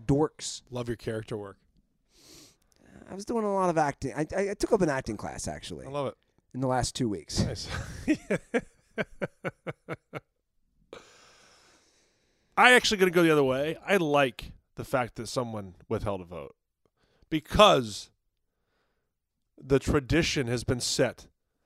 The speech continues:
Speaker 2: for so long. I was actually kinda mad when they let in, um, Mariano Rivera at a, at a hundred percent
Speaker 1: You were
Speaker 2: because, because they have so many greats.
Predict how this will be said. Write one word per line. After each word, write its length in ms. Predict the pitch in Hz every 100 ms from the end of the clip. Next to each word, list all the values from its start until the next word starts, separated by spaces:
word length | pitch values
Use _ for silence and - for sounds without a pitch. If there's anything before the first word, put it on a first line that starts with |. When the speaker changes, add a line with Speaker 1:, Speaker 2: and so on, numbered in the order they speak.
| _ _ _
Speaker 2:
for 140 | 147
so 280 | 135 - 208
long. 440 | 247 240 180 95 - _ _ _ _ -
I 140 | - 233
was 160 | 220
actually 260 | 208 - 185
kinda 260 | 165 170
mad 460 | 143 143 156 127 101
when 140 | 113 123
they 100 | 127
let 220 | 127 127
in, 240 | 120 113
um, 400 | 113 110 101 95 _ _ _ _ _ _ -
Mariano 420 | 127 127 113 107
Rivera 440 | 107 104 101 90 - _ -
at 80 | 110
a, 120 | 98 117
at 80 |
a 40 | 101
hundred 200 | - 101
percent 380 | 92 95 92 - _ _
Speaker 1:
You 140 | 123 120
were 80 |
Speaker 2:
because, 200 | 123 117 - _ - -
because 380 | 180 196 185 139
they 200 | 175 165
have 400 | 160 165 156 131 - _ _ _ _ _ _ _ _ _ _ -
so 320 | - - 247
many 180 | 240 220
greats. 640 | 143 151 202 - - -